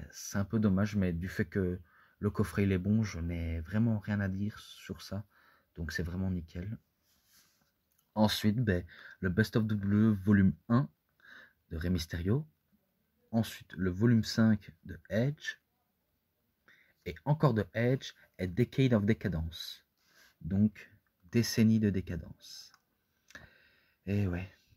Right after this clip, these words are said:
lui aussi est un très bon coffret. Vraiment pas mal. Ensuite, les Hardy Boys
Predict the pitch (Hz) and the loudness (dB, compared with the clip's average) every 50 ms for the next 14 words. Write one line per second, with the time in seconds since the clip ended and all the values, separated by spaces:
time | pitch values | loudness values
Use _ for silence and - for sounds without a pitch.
0 | _ _ _ _ - 117 113 117 117 - - - 123 113 - - 107 - - 104 | _ _ _ _ 2 4 6 6 6 4 2 2 2 2 2 2 -2 -2 -2 -2
1 | 101 101 95 - 92 85 - - 85 92 - _ _ _ _ _ _ _ _ _ | -2 -2 -2 -4 -6 -8 -8 -10 -12 -12 -14 _ _ _ _ _ _ _ _ _
2 | _ _ _ _ _ - 92 92 104 104 98 95 - 80 78 76 73 73 - _ | _ _ _ _ _ -12 -6 -2 0 0 0 -2 -4 -6 -8 -8 -8 -12 -16 _
3 | _ _ _ _ _ _ _ - - - - _ _ _ - 117 117 - - - | _ _ _ _ _ _ _ -20 -20 -20 -20 _ _ _ 2 2 2 2 0 0
4 | - 123 117 107 - - - - - _ _ _ _ _ _ - 80 85 - _ | 2 4 4 2 2 -4 -20 -20 -20 _ _ _ _ _ _ -6 -4 -4 -4 _
5 | _ - 135 139 135 127 127 117 113 120 123 123 127 - - - - | _ 0 0 2 4 4 4 4 6 6 6 4 4 2 -2 -8 -12